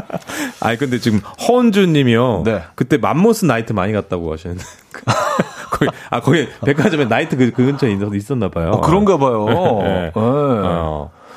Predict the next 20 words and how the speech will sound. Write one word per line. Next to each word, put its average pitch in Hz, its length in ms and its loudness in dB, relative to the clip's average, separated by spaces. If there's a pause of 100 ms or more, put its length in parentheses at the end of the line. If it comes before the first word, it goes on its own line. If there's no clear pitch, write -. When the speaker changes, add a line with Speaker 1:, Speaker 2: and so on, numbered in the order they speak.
(120)
Speaker 2:
맘모스가 202 560 2
뭐 226 180 2
거의 170 300 -2
이렇게 - 140 0
문어발식 185 600 2
그 156 400 2
경영을 151 360 4
그 139 80 2
당시에는 135 420 2
뭐 110 200 2 (600)
백화점, 127 640 0
뭐 120 180 0
나이트 123 580 -2
뭐 127 140 2
이런 143 200 2
Speaker 1:
그러니까. 127 40 0
Speaker 2:
식으로. 117 640 0
Speaker 1:
어. - 60 -8
Speaker 2:
예. 110 480 -2
Speaker 1:
그러니까요. 85 420 -8